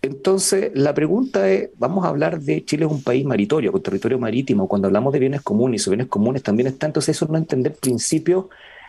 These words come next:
que bien, que a mí me dan mucho más la percepción de cosas que se quieren reivindicar, que está de más decirlo, se necesitaban <laughs> reivindicar, pero sin un orden lógico y conceptual que nos permitieran partir de lo más particular,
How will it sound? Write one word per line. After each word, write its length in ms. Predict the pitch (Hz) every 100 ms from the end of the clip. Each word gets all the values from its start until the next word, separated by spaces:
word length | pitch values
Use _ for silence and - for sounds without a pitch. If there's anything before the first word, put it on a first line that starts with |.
| - _ _ -
que 80 |
bien, 400 | 127 120 151 196 -
que 80 |
a 140 | 127 127
mí 120 | 139
me 120 | 151
dan 160 | 147 143
mucho 260 | 139 -
más 140 | 131 143
la 80 | 127
percepción 760 | 113 - 104 - 131 135 - -
de 180 | 120 123
cosas 300 | 131 135 139
que 80 |
se 140 | - 104
quieren 240 | 120 127
reivindicar, 640 | 123 104 92 92 120 151 -
que 180 | 110 - _
está 320 | 104 - 110
de 100 | 107
más 220 | 104 131
decirlo, 480 | 127 117 147 131 151
se 140 | 190 110
necesitaban 760 | 104 - - - 92 107 196
<laughs> 0 |
reivindicar, 720 | 165 156 - 127 123 - 160 160 _ - - - _
pero 200 | 123 113
sin 280 | - 135 143
un 160 | 135
orden 380 | 127 131 107 101
lógico 420 | 117 - 127 127 127
y 80 | 104
conceptual 800 | 107 110 - 85 - 117 120 151
que 140 | -
nos 120 | 101
permitieran 440 | 107 92 92 104 104
partir 280 | - - 101
de 120 | 92
lo 80 | 85
más 180 | 160
particular, 560 | - 185 185 185 180